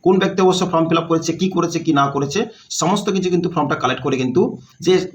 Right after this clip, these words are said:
বিএলও সুপারভাইজার, মানে প্রত্যেক বিএলওর আন্ডারে কিন্তু আরেকজন কিন্তু বিএলও সুপারভাইজার থাকে, আর সেই কালেক্ট করে এসে কিন্তু বিএলও সুপারভাইজারকে সমস্ত ডিটেলস কিন্তু ওকে,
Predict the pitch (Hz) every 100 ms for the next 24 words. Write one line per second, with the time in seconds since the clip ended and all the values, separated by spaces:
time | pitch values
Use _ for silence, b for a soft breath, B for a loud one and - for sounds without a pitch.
0 | 156 165 208 233 - 196 190 160 156 160
1 | 185 160 160 233 185 135 170 175 143 151
2 | 165 156 - - 143 156 156 175 165 156
3 | 123 135 135 127 127 123 127 - 180 202
4 | 208 _ b b 127 139 - 185 160 160
5 | 156 175 160 180 170 170 131 143 147 -
6 | 135 131 131 175 170 143 175 170 143 131
7 | - 110 123 - 226 -